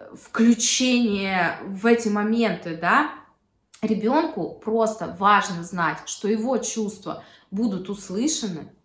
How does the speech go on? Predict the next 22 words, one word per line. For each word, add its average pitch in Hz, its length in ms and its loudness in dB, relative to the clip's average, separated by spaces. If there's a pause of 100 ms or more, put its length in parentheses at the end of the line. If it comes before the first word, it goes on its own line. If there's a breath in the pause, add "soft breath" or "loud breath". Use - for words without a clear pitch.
(100)
будут 185 400 -4
приняты 220 800 -4 (500 loud breath)
и 226 640 2
не 233 100 6
будут 262 400 -2 (260)
проигнорированы. 196 920 -4 (260)
То 202 60 -4
есть - 340 -8 (160)
вы, 208 720 -2
э, 165 560 -4
допустим, 220 400 2
у - 20 -2
вас 185 180 0
подросток, 170 640 -4 (520 loud breath)
и 220 840 2 (240)
у 233 140 0
него 226 380 2 (220)
подростковый 262 600 2
<laughs> - 80 -14
кризис, - 640 -10
господи, - 440 -14
прости, - 520 -6